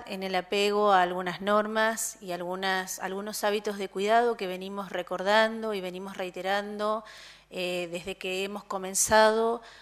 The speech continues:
eh, a transitar estos, estos momentos tan difíciles para toda la comunidad en general.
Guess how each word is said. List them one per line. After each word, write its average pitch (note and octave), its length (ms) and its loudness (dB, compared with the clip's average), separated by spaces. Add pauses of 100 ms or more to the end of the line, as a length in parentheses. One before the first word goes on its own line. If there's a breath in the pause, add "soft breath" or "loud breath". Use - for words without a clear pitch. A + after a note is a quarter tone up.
(120)
eh, F3+ 180 0
a F3 80 4
transitar F#3 640 6
estos, F#3+ 840 -2 (500 soft breath)
estos G#3 240 -10
momentos G3 440 -2
tan F#3+ 180 2
difíciles G3+ 560 -2
para F3+ 280 4
toda F#3 200 6
la F#3 140 4
comunidad F3+ 500 0
en F3+ 80 -4
general. E3+ 560 -4